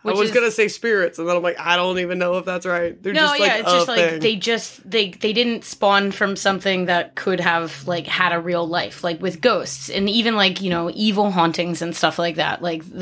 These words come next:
Speaker 2: and if it's still just a ghost. But, like,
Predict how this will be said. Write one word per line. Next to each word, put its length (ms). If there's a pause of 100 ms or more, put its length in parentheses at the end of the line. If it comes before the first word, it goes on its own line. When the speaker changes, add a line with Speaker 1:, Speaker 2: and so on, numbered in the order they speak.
Speaker 2:
and 140
if 100
it's 140
still 180
just 220 (100)
a 80
ghost. 680
But, 180
like, 260